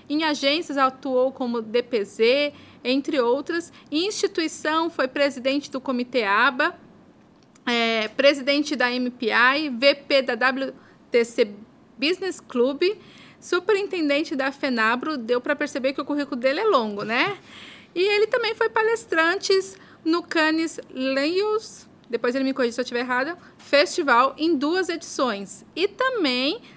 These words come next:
a nossa convidada Patrícia Souza, ela que é gestora de organização de eventos pelo A M B Morumbi, já tem uma carreira aí de vinte e sete anos, mais de vinte e sete anos no segmento de turismo e hotelaria, focado na área comercial.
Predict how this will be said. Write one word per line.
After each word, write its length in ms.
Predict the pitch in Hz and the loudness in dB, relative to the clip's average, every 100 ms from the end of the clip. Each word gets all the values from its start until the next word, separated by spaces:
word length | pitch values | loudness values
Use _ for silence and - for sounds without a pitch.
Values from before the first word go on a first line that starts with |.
| - | -2
a 120 | 254 | 0
nossa 320 | 254 262 269 | 2 2 0
convidada 540 | 269 277 262 240 254 285 | -2 -4 -2 0 0 0
Patrícia 640 | 285 269 277 294 392 403 | 0 -2 -2 -4 -2 -4
Souza, 720 | 370 - 254 233 277 269 320 - | -6 -2 2 2 2 -2 -4 -2
ela 240 | 247 254 | 0 0
que 140 | 269 | -2
é 80 | 262 | -4
gestora 640 | 240 240 240 - 285 302 269 | 0 -2 -2 4 4 4 0
de 160 | 277 | 0
organização 500 | 247 247 240 233 233 | 0 0 -2 -4 -4
de 120 | 226 | -4
eventos 360 | 226 226 226 - - - - - | -4 -4 -8 -14 -20 -20 -12 -2
pelo 180 | 226 | 0
A 100 | 220 | 0
M 160 | 220 214 | 0 -2
B 200 | 196 247 | 0 2
Morumbi, 640 | 240 214 196 202 277 370 - - - | 2 -2 -6 -4 0 -2 -4 -14 -16
já 220 | 226 240 | -2 0
tem 320 | 254 - 285 285 | 0 0 2 2
uma 160 | 269 | 0
carreira 320 | 277 262 254 | -2 -2 0
aí 100 | 254 | 0
de 160 | 254 262 | -2 -4
vinte 380 | 220 269 403 381 | -2 -2 -2 -4
e 60 | |
sete 400 | 320 302 277 - | -4 -4 -4 -2
anos, 200 | 254 277 | -2 -2
mais 380 | 247 240 277 392 | 0 2 2 0
de 80 | 302 | -2
vinte 200 | 269 277 | -2 -2
e 20 | |
sete 360 | - 254 254 269 | -2 -4 -2 -4
anos 160 | 247 | -4
no 80 | 247 | -4
segmento 640 | 247 240 240 233 240 269 262 | -2 -2 -2 -4 -4 -4 -6
de 140 | 247 | -8
turismo 540 | 240 220 269 302 285 | -2 -2 -2 -4 -2
e 60 | 247 | -2
hotelaria, 680 | 233 233 196 190 247 302 320 - - | -2 -4 -6 -6 -4 -4 -6 -10 -8
focado 460 | - 226 285 254 | -4 0 2 2
na 140 | 247 240 | 2 -2
área 160 | 226 | -2
comercial. 840 | 226 226 214 214 - 208 220 269 302 | -4 -6 -6 -8 -4 0 4 4 2